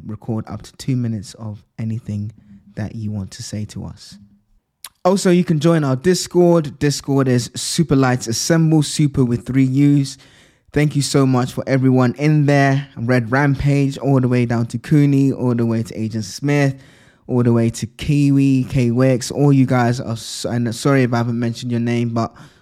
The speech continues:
all of, all of you are amazing. As Solo mentioned in the last episode, we are now outnumbering the bots, which is great. But we need more of you. We need more of you. Um, so the great conversations happening on there. I think the last, um, the last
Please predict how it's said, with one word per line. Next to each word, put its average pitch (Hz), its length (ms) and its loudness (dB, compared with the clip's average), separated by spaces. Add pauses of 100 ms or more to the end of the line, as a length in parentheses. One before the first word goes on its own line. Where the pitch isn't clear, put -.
(160)
all 160 180 4
of, 147 220 0
all 165 220 2
of 143 100 0
you 147 140 2
are 131 40 2
amazing. 139 600 -2 (100)
As 127 160 2
Solo 135 300 2
mentioned 131 400 0
in 120 60 0
the 123 60 0
last 127 220 0
episode, 127 500 -2 (280)
we 147 100 0
are 165 40 -2
now 190 260 -2
outnumbering 165 640 2
the 131 100 2
bots, - 520 -2
which 117 200 -12
is 139 100 -4
great. 143 320 0 (280)
But 151 100 2
we 202 120 6
need 247 160 8
more 262 340 4
of - 120 -8
you. 101 120 -18
We 127 100 -14
need 165 180 -10
more 185 260 0
of 123 120 0
you. 101 220 -6
Um, 120 480 0
so 127 240 0
the 117 80 -4
great 175 260 -2
conversations 131 560 -4
happening 123 360 0
on 123 180 2
there. 120 240 0 (280)
I - 40 -20
think 143 180 -2
the 135 60 -2
last, 135 480 0
um, 117 720 -2 (160)
the 131 100 0
last 143 300 0